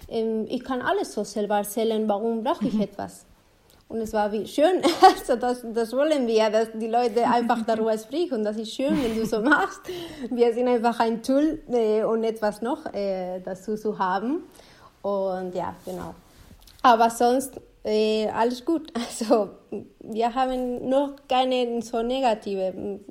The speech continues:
Speaker 1: Das ist keine, ja, es ist einfach so. <laughs> Klingt ein bisschen so, äh, ja, aber nicht, ja.
Speaker 2: Ja, das ist ja voll schön. Manchmal macht man ja dann doch die Erfahrung, dass man über das Thema spricht und,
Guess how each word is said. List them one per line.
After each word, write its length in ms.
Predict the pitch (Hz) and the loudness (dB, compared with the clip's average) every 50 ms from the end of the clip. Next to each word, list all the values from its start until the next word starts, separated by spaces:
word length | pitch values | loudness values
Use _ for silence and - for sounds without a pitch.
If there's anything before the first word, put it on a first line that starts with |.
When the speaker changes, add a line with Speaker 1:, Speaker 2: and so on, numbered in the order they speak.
| - - | -12 -8
Speaker 1:
Das 240 | - 214 220 220 - | -6 -6 -6 -4 -6
ist 300 | 254 247 247 - - - | -6 -6 -6 -10 -12 -2
keine, 400 | 233 254 254 247 247 240 233 233 - - - - - - - - - - - | 0 0 0 2 0 -2 -4 -6 -10 -14 -20 -20 -20 -20 -20 -20 -12 -6 -2
ja, 220 | 226 233 240 226 233 - - - | -2 -2 -2 -4 -8 -12 -14 -12
es 120 | 214 - | -10 -10
ist 160 | 247 220 - | -10 -8 -8
einfach 220 | 226 220 220 214 202 | -8 -8 -8 -8 -10
so. 220 | - - 175 175 - - 240 - - - - - | -10 -12 -12 -12 -12 -14 -14 -14 -14 -16 -20 -20
<laughs> 380 | - - - 214 - - _ | -12 -10 -10 -10 -10 -10 _
Klingt 240 | - 262 254 262 247 | -4 -2 -2 0 0
ein 160 | 247 247 247 | 0 0 0
bisschen 280 | 233 233 214 240 233 220 | -2 -2 -2 -4 -2 -2
so, 260 | 233 226 226 220 - | 0 0 0 0 -2
äh, 840 | - - 330 349 339 320 - - - - - - - 285 233 - 220 | -4 -4 -4 -4 -4 -6 -10 -16 -20 -20 -20 -20 -20 -20 -14 -10 -6
ja, 260 | 214 214 214 202 - - - | -4 -4 -4 -6 -8 -12 -8
aber 420 | 202 208 202 190 190 196 190 190 202 | -6 -6 -4 -4 -6 -8 -8 -8 -8
nicht, 260 | 202 214 214 214 - - _ _ _ _ _ _ | -8 -6 -8 -8 -10 -16 _ _ _ _ _ _
ja. 160 | - - - - _ _ _ _ - | -12 -12 -12 -14 _ _ _ _ -2
Speaker 2:
Ja, 160 | 233 254 247 | 2 2 2
das 80 | 240 202 | 2 2
ist 60 | 208 | 0
ja 80 | 214 202 | -4 -4
voll 240 | - - 214 196 - | -2 -2 -2 -2 -2
schön. 320 | - - 240 247 226 190 - - - - - _ _ _ | 0 0 2 2 2 0 -4 -10 -20 -20 -20 _ _ _
Manchmal 320 | 220 220 220 185 240 247 233 | -2 0 0 2 0 0 0
macht 260 | 233 233 226 - - | 0 -2 -4 -4 -4
man 140 | 220 214 208 | -4 -2 0
ja 100 | 202 202 | 0 0
dann 100 | 202 202 | 0 -2
doch 140 | 226 220 | -4 -4
die 100 | - - | -4 -4
Erfahrung, 400 | 220 208 - - 220 214 214 214 | -4 -4 -4 -2 -2 -2 -2 -2
dass 160 | 202 208 - - | -4 -6 -6 -6
man 80 | 214 | -6
über 120 | 208 196 202 | -4 -4 -4
das 120 | 196 - | -6 -8
Thema 360 | - - 214 202 202 202 202 | -6 -4 -2 -2 0 -2 -2
spricht 1040 | 196 - - - _ _ _ _ _ - - - 247 262 254 254 - - - - - | -4 -6 -10 -12 _ _ _ _ _ -20 -6 -2 0 0 0 -2 -4 -12 -18 -18 -10
und, 400 | - 226 226 214 202 208 - - | -4 -2 -2 -2 -2 -4 -8 -16